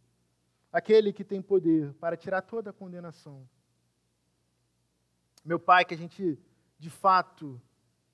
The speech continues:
aplique e viva segundo essas verdades, que não seja meramente uma compreensão intelectual, mas que a gente entenda a profundidade disso em nossas vidas.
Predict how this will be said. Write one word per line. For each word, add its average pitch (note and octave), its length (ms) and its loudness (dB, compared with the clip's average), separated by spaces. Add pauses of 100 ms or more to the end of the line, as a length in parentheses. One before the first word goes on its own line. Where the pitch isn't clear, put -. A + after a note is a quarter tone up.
(100)
aplique E3 720 -6
e D#3+ 80 -14
viva D3+ 420 -2
segundo D#3+ 360 -16
essas D3+ 200 -18
verdades, D3 580 -6 (580)
que F#3 100 -10
não G3+ 100 -4
seja G#3+ 340 -2
meramente G#3 760 -6 (240)
uma G3 160 -12
compreensão G3+ 600 -10
intelectual, F3 920 -4 (1200)
mas G#3+ 220 -4
que - 80 -6
a G#3+ 40 -4
gente A3 240 -6
entenda G3+ 440 -2
a - 20 0
profundidade D#3+ 680 -8
disso D3+ 280 -20
em D#3+ 40 -20
nossas D#3 300 -20
vidas. C#3 400 -18